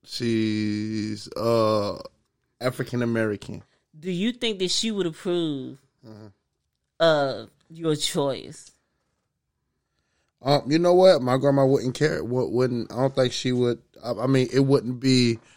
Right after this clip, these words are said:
Speaker 1: what she would. She, she would, um, specifically want, but I don't think that she would be against it neither, though.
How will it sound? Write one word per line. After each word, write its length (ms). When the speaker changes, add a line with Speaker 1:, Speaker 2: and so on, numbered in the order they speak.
Speaker 1:
what 420
she 260
would. 300
She, 220
she 160
would, 380
um, 260
specifically 880
want, 680
but 340
I 140
don't 240
think 240
that 260
she 160
would 220
be 120
against 380
it 100
neither, 300
though. 220